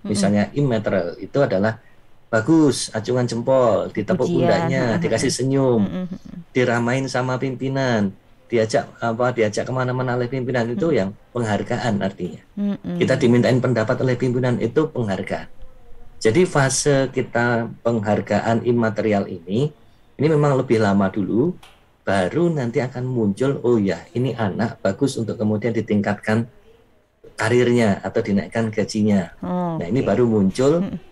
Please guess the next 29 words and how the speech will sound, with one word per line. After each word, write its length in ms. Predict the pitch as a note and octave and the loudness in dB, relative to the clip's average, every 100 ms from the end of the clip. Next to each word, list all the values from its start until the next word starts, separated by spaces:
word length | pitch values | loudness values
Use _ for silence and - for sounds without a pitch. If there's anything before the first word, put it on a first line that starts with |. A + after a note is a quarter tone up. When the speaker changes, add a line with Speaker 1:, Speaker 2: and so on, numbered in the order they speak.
| - | -20
Speaker 2:
gaji 300 | - F#2+ - B2+ | -6 -6 0 0
yang 80 | G2 G#2 - | 0 -4 -14
ciamik, 440 | - A2 F2 F2+ E2 - - - | -4 -4 -4 -8 -10 -16 -20 -18
gitu, 340 | G2+ F2 - F#2+ | -12 -12 -6 -6
Mbak 140 | F#2 | -6
Isna. 240 | - - D#2 - - - - - - - - - - - - - - - - - - | -12 -16 -16 -20 -20 -20 -20 -20 -20 -20 -20 -20 -20 -20 -18 -18 -20 -20 -20 -20 -6
Speaker 1:
Memang 560 | F#3+ G3 A3 A3+ - E3 - | -2 0 0 0 -6 -16 -14
kunci 240 | - F#3+ G3 | -4 -2 -2
pertamanya 640 | F#3 G3 F3+ F3 F3+ G3+ | -4 -2 -2 -2 -2 -4
tuh 80 | A3+ | -6
hati 400 | G#3 F#3 - A3+ | -4 -6 -4 -4
harus 320 | G3+ F3 E3+ - | -2 -2 -2 -6
senang, 240 | F#3 F3 | -4 -4
tapi 240 | F3 G3 A3+ | -4 -4 -4
menyenangkan 560 | A3 G3+ F#3+ F#3+ G3 | -2 -2 -2 -2 -2
hati 400 | F#3 E3+ E3 G#3 | 0 -2 -4 -8
tuh 80 | A#3 | -6
kayaknya 400 | A3 F#3 F#3 A3+ | -2 0 2 0
P 160 | - F#3 | 0 0
R-nya 400 | G3 G3+ A#3 A#3 - | 0 0 -2 -4 -2
ada 240 | G3+ G3 | 2 2
lima 320 | G3 G#3 G#3 | 2 2 2
ini 160 | G3 G#3+ | 2 0
tadi 400 | G#3+ C#4 A#3+ G#3 | 0 0 0 0
ya, 160 | B3 | 0
lumayan 400 | A#3+ B3+ B3+ B3+ | 0 0 0 0
susah 400 | C4 - C4 - | 0 0 2 2
Speaker 2:
Iya. 80 | C4+ | 2
Speaker 1:
ini, 160 | B3 | 2